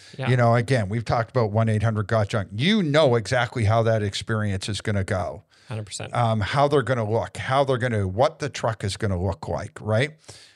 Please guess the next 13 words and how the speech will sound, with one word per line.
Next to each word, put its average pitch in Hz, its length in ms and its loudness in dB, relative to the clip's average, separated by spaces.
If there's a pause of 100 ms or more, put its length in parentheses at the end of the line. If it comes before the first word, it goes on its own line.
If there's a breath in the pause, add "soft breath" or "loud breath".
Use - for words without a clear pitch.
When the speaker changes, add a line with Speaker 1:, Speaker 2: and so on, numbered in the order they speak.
(120 loud breath)
Speaker 2:
Um, 110 440 -2
it 131 80 -4
was 104 100 0
funny, 139 340 0
in 101 80 0
our 131 160 4
building, 104 460 -2
we 107 140 0
had 107 260 2
people 110 520 -2
cleaning 117 500 0
out 101 320 0
something, 87 520 -6